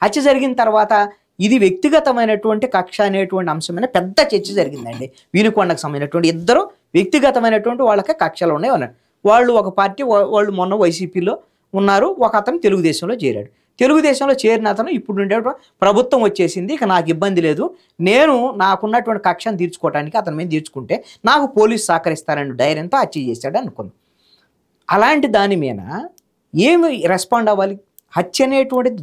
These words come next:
దారుణమైన హత్య. అది ఏంది? ఒక నడి రోడ్డు మీద పట్టపగలు దారుణంగా నరకటం అనేటువంటిది.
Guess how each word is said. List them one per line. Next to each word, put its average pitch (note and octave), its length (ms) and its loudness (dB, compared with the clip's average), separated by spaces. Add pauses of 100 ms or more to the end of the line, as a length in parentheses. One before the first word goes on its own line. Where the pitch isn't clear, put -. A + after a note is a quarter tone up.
దారుణమైన E3+ 520 -2
హత్య. - 240 -6
అది G3 100 -8 (340)
ఏంది? F#3+ 340 2 (420)
ఒక C#3+ 180 -2
నడి D#3+ 240 2
రోడ్డు G#3+ 300 4
మీద A3+ 120 -8 (280)
పట్టపగలు G#3 640 0 (1080)
దారుణంగా C#4+ 500 4 (100)
నరకటం E3 420 -4
అనేటువంటిది. G#2 440 -12